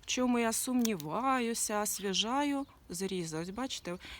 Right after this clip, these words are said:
є таке, що чорненьке, тоненьке.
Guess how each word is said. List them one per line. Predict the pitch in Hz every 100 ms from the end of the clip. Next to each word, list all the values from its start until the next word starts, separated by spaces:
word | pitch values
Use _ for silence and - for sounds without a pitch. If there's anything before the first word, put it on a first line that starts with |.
| -
є | 233 170
таке, | 151 -
що | 165 175
чорненьке, | - 202 233 311 339 294 -
тоненьке. | 196 185 180 240 277 269 240 202